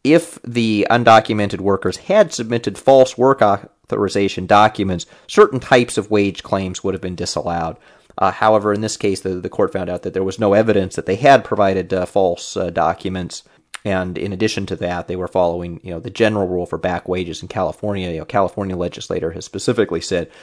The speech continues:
that your immigration status is irrelevant to whether you're entitled to be paid your back wages or not. And the court decided to, uh, to follow that particular, uh, law in, in this case.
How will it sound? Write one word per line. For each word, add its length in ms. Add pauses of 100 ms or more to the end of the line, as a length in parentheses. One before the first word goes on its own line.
that 140
your 80
immigration 480
status 420
is 120
irrelevant 680
to 320 (240)
whether 260
you're 160
entitled 440
to 80
be 80
paid 280
your 80
back 300
wages 380
or 80
not. 260 (240)
And 160
the 60
court 280
decided 500
to, 240
uh, 160 (800)
to 80
follow 300
that 180
particular, 800
uh, 240
law 320
in, 260
in 140
this 220
case. 320